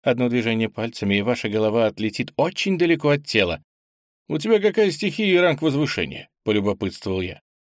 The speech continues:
Меня не удостоили ответом, просто отвернувшись. Я улыбнулся, чувствуя, как от девушки просто фонит ненавистью ко мне.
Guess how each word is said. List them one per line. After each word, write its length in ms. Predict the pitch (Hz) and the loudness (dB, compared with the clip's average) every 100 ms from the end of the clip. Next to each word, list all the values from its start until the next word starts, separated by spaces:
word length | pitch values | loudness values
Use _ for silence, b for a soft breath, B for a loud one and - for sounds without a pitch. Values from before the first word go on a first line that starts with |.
| _ _ - | _ _ -2
Меня 280 | 127 220 233 | 2 4 4
не 100 | 208 | 2
удостоили 560 | 151 139 - 104 98 | 0 0 0 2 2
ответом, 500 | 95 170 202 185 151 | 0 0 -2 -2 -4
просто 360 | - 117 - 123 | -2 -4 -2 -4
отвернувшись. 800 | 120 120 95 73 - - - - _ _ _ _ _ - | 0 -2 -2 -10 -14 -14 -14 -16 _ _ _ _ _ -2
Я 260 | 117 190 | 0 2
улыбнулся, 640 | 147 135 110 175 156 - 110 | 0 0 -2 -2 -2 -2 -2
чувствуя, 560 | - 156 143 127 131 | -2 -4 -4 -2 -2
как 240 | 120 120 110 | 0 -2 0
от 140 | 98 | -4
девушки 460 | 87 151 151 135 135 | -2 -2 -2 -2 -4
просто 400 | - 127 139 117 | 0 -2 0 -4
фонит 640 | - 123 117 110 131 - | 0 2 4 2 0 0
ненавистью 680 | 127 123 101 95 95 - 90 | 0 2 0 -2 -6 -6 -6
ко 160 | - 92 | -4 -6
мне. 260 | 90 - | -6 -14